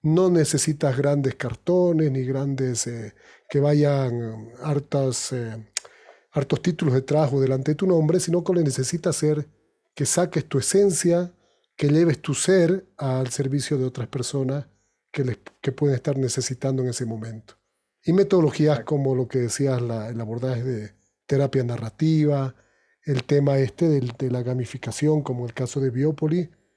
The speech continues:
Speaker 1: creo que pueden ser esa respuesta concreta, práctica y directa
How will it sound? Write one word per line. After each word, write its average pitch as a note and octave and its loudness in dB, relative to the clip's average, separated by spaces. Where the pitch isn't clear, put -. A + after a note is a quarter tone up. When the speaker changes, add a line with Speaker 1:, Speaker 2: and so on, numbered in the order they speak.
Speaker 1:
creo F3+ 2
que F#3 0
pueden E3 2
ser E3+ 2
esa C#3 0
respuesta C3+ -2
concreta, D3 -2
práctica D3+ -2
y C#3 2
directa C#3+ -2